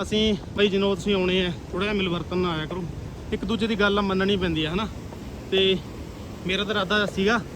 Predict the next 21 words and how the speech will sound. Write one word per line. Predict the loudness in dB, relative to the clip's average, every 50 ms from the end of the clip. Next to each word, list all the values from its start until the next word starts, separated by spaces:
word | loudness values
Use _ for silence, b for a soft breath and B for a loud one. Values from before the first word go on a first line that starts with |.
| -10 -10 -10 -12 -12 -12 -12 -6 -4
ਤੇ | 0 0 2 2 0 -2 -4 -6 -2
ਬਾਈ | 0 0 2 2
ਕਹਿੰਦਾ | 2 2 2 2
ਨਹੀਂ | 2 4 4 2 2 0 -4 -8 -10 -10 -8 -6 -6 -6 -6 -6 -6 -4 0
ਕੋਈ | 2 2 2
ਗੱਲ | 2 2 2 2
ਨਹੀਂ, | 0 -2 -2 -4 -4 -4 -4 -4 -6 -6 -8 -8 -6 -4
ਜਿਵੇਂ | -2 0 0 0
ਸਾਈਡਾਂ | -2 -2 -4 -4 -2 -4 -4 -4
'ਤੇ | -4
ਨਾ | -4 -4 -4 -6 -8 -10 -10 -12 -12 -12 -12 -10 -8 -6
ਬਰੀਕ | -4 -2 -2 -2 -2 0
ਝਰਨੇ | 0 0 2 2 2 2 2
ਆ, | 0 0 -2
ਜਮੀ | -2 -2 0 0 0 0 -2 -4 -6 -6 -6 -6 -6 -6 -4 0
ਖਾਲ | 0 2 2 2 2
ਜਿੰਨਾ | 2 0 0
ਪਾਣੀ | 2 0 0 0
ਪਾਣੀ | 0 0 0 0 -2
ਆਉਂਦਾ | -2 -2 -2
ਹੈਗਾ | -4 -4 -4